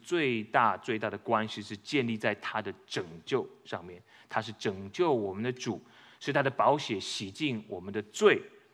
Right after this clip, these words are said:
所以我们会说，耶稣是我的救主，他也是我生命的主。那我想，这些都是很好的答案，是神透过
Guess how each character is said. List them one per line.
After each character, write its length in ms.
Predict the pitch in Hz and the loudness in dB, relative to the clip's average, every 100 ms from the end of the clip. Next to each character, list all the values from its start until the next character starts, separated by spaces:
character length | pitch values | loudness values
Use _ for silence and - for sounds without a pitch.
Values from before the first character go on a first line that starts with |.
| _ _ _ | _ _ _
所 160 | - | 6
以 40 | 151 | 6
我 80 | 120 | 6
们 120 | 139 | 4
会 60 | |
说， 340 | 139 139 135 - - - _ _ - | 4 4 4 2 -20 -20 _ _ 0
耶 140 | 120 | 0
稣 220 | 120 117 | 0 -6
是 200 | 117 - | -6 -6
我 160 | 104 98 | -4 -2
的 80 | 123 | -4
救 300 | 233 196 123 | 4 4 4
主， 260 | - 78 _ _ _ _ | -4 -14 _ _ _ _
他 140 | - | -10
也 100 | 107 | -8
是 160 | - 107 | -8 -8
我 220 | 90 78 | -8 -10
生 400 | - - - 113 | -12 -12 -4 -4
命 300 | 110 110 104 | -2 -4 -6
的 120 | 95 87 | -8 -10
主。 220 | - - _ _ _ _ _ _ _ _ _ _ - | -12 -16 _ _ _ _ _ _ _ _ _ _ -2
那 100 | 202 | 4
我 100 | 202 | 4
想， 220 | 190 98 - - - | 4 0 -4 -20 0
这 160 | 208 | 2
些 160 | - 180 | 4 2
都 160 | 175 | 2
是 140 | 170 165 | -2 -6
很 260 | - 170 | -4 -4
好 200 | 226 - | -2 -2
的 100 | 104 | -2
答 160 | 95 87 | 0 4
案， 180 | 113 98 - - _ _ _ _ _ _ _ - _ - - - - _ _ | 4 2 -4 -20 _ _ _ _ _ _ _ -20 _ -20 -20 -20 -20 _ _
是 160 | - 196 | -2 -2
神 320 | - 127 147 | 2 2 0
透 240 | - 196 | 2 4
过 340 | 151 180 135 | 6 6 6